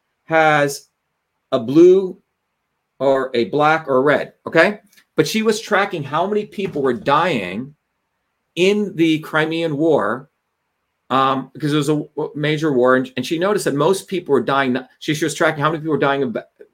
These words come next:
wounds on battle, how many people were dying of being shot, and how many people were dying after they came into the hospital. And what she found was more and more people, as the war went on, the blue lines were dying when they came into the hospital. Most of the deaths were in the hospital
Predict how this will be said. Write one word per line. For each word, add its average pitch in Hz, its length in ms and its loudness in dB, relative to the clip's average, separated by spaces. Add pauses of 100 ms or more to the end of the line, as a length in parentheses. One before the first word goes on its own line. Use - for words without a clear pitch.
wounds 147 420 0
on 120 340 0
battle, 110 300 -2
how 143 100 0
many 160 120 -4
people 156 160 -8
were 127 80 0
dying 131 480 0 (480)
of 120 200 2
being 123 220 2
shot, 120 440 0
and 131 80 -4
how 143 120 4
many 202 160 2
people 180 300 -6
were 123 120 2
dying 147 540 -2
after 151 300 -2
they 147 120 -2
came 107 220 -4
into 110 120 -2
the 123 80 -2
hospital. 160 560 -4 (400)
And 151 100 -2
what 175 140 2
she 190 100 0
found 214 440 2
was 147 340 4 (160)
more 185 320 4
and 208 80 2
more 175 240 2
people, 233 360 2
as 143 120 4
the 151 60 4
war 156 300 6
went 151 160 4
on, 180 260 4
the 131 80 2
blue 156 240 4
lines 147 280 0
were 156 80 2
dying 131 380 2
when 135 100 -2
they 135 80 0
came 123 300 -2
into 131 200 -2
the 127 100 -2
hospital. 147 560 -4 (760)
Most 208 360 4
of 180 180 4
the 180 280 4 (480)
deaths 214 340 2
were 185 120 2
in 185 160 -2
the 170 100 2
hospital 147 640 -2